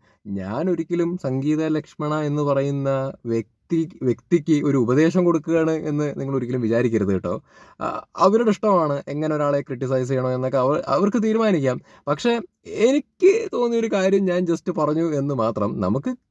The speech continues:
ക്രിട്ടിസൈസ് ചെയ്യാം, നമുക്ക് അഭിപ്രായങ്ങൾ പറയാം. പക്ഷേ ആരെയും ബാധിക്കാൻ സാധ്യതയില്ലാത്ത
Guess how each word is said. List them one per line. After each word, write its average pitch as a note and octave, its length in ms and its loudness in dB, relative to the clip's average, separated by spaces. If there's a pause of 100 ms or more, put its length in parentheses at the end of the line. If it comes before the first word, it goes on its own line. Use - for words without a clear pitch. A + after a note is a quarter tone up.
(140)
ക്രിട്ടിസൈസ് C#4 800 2
ചെയ്യാം, C#3+ 280 2
നമുക്ക് C#3 220 -4
അഭിപ്രായങ്ങൾ A3 720 -4
പറയാം. G#2 240 0
പക്ഷേ A#3+ 240 -2 (1120)
ആരെയും C3+ 760 2
ബാധിക്കാൻ B2 600 -2
സാധ്യതയില്ലാത്ത A#2 920 0